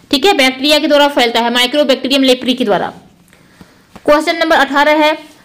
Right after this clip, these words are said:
चिकित्सा संबंधी गतिविधियों को इस रूप में भी जाना जाता है, तो medical gymnastic के रूप में भी इसे जाना जाता है। Question number उन्नीस है, plasma में कितने percent पानी होता है दोस्तों? नब्बे परसेंट पानी होता है, आठ परसेंट आपका protein होता है, Globulin,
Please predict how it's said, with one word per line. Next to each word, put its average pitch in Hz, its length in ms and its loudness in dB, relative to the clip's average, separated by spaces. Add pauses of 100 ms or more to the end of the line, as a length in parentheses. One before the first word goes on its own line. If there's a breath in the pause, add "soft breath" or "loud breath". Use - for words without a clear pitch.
चिकित्सा 302 380 0
संबंधी 302 360 -2
गतिविधियों 277 500 2
को 302 160 0
इस 302 220 0
रूप 285 260 -4
में 302 140 2
भी 311 80 4
जाना 277 240 2
जाता 277 280 0
है, 247 320 -6 (340)
तो 285 100 2
medical 285 400 2
gymnastic 269 540 -2
के 277 80 0
रूप 262 120 -2
में 262 140 -2
भी 262 120 2
इसे 254 180 -2
जाना 220 220 0
जाता 180 280 0
है। - 380 -8 (1300 loud breath)
Question 302 300 2
number 330 160 0
उन्नीस 320 320 -2
है, 339 180 0
plasma 269 340 0
में 311 120 -4
कितने 277 220 -4
percent 294 440 -2
पानी 269 180 0
होता 277 260 0
है 285 80 2
दोस्तों? 285 320 0
नब्बे 254 220 0
परसेंट 269 340 -2
पानी 262 200 0
होता 277 280 0
है, 285 160 -2
आठ 240 300 -2
परसेंट 254 300 -2
आपका 240 220 0
protein 240 340 0
होता 208 240 -2
है, 190 200 -4
Globulin, 285 600 0